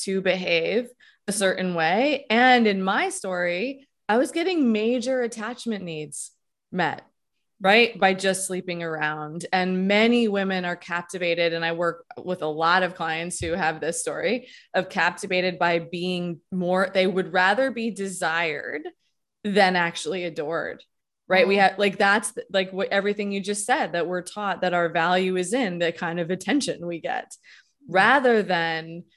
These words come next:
Speaker 1: I'm not to be desired. I'm actually the, the carrier of my desire. Like, that's what embodiment and empowerment is. Like, that your life is so much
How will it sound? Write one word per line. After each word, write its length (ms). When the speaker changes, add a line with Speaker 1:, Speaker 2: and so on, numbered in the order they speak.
Speaker 1:
I'm 720
not 600
to 300
be 200
desired. 640
I'm 320
actually 880
the, 420
the 400
carrier 760
of 180
my 220
desire. 400
Like, 180
that's 320
what 120
embodiment 640
and 240
empowerment 640
is. 320
Like, 120
that 200
your 160
life 320
is 180
so 220
much 240